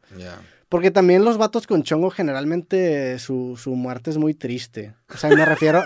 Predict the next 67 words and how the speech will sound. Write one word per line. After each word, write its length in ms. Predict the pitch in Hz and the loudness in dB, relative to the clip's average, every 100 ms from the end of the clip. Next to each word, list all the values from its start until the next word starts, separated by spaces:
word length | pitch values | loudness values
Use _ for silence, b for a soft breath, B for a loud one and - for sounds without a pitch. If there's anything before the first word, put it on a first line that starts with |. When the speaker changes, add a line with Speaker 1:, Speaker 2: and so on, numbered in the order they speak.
| 180 | 2
Speaker 2:
me 100 | 196 | 4
re-, 140 | 208 | 6
Speaker 1:
<laughs> 220 | - 269 | 8 8
¿Qué, 500 | 208 - - 220 247 269 | 6 2 -2 -2 -2 -2
güey? 200 | 294 180 | 2 6
Speaker 2:
y 20 | |
me 140 | 185 | 6
refiero 360 | 185 185 180 190 | 6 6 6 8
a 20 | |
la 100 | 220 | 6
muerte 400 | 190 180 175 208 | 6 4 4 2
chonguística. 920 | - 170 135 151 151 - 117 113 110 | 2 0 2 0 -2 -8 -8 -8 -8
O 60 | 127 | -4
sea, 220 | 147 135 | -2 0
porque 240 | 123 160 160 | 0 -2 2
cuando, 220 | 175 147 | 4 6
Speaker 1:
Ah. 280 | 147 117 - | 4 0 0
Speaker 2:
cuando 200 | 175 175 | 2 2
tú 140 | 175 | 2
tienes 240 | 170 220 208 | 2 2 2
el 120 | 175 | 0
pelo 240 | - 165 185 | 2 4 6
largo 360 | 175 160 165 | 4 4 2
y 60 | 165 | 0
te 120 | 156 | -2
aferras 460 | 131 160 165 180 170 | -2 0 0 0 -2
a 40 | |
ese 120 | 165 | -4
pelo 240 | 180 170 180 | -2 0 2
largo, 320 | 160 165 226 | 0 0 0
la 160 | 214 | 0
neta 220 | 196 202 - | 0 -2 -6
es 60 | |
que 100 | 254 | -2
la 120 | 202 | 0
vida 200 | 151 170 | 2 2
eventualmente 540 | 202 156 156 160 180 202 | 2 2 0 0 -2 -6
es 80 | - | -4
culera 340 | 170 143 170 | 0 2 0
y 40 | |
se 120 | 190 147 | -2 -6
te 100 | 113 | -6
va 60 | |
a 40 | 113 | -4
caer 180 | 156 | -2
el 80 | 143 | 0
pelo. 260 | - 208 147 | 2 2 2
Por 140 | 135 | 0
más 180 | 143 165 | 0 0
Speaker 1:
Sí. 40 | - | 0
Speaker 2:
cabellera 420 | 220 165 165 190 | 2 4 2 0
que 100 | 180 | -4
Speaker 1:
Sí, 60 | - | -2
Speaker 2:
tengas, 380 | 147 160 220 | 0 0 -2
Speaker 1:
sí, 60 | 87 90 | -6 -14
sí. 60 | 87 b b b b | -16 b b b b
Speaker 2:
se 160 | - 160 | -8 -6
te 140 | 147 | -2
cae 180 | 165 180 | 2 4
el 100 | 180 | 4
pelo. 160 | 175 | 4
Speaker 1:
El 60 | 143 | 4
pelo 140 | 196 | 4
se 100 | 156 | 4
va 60 | 160 | 2
a 40 | |
caer. 200 | 170 165 | 2 0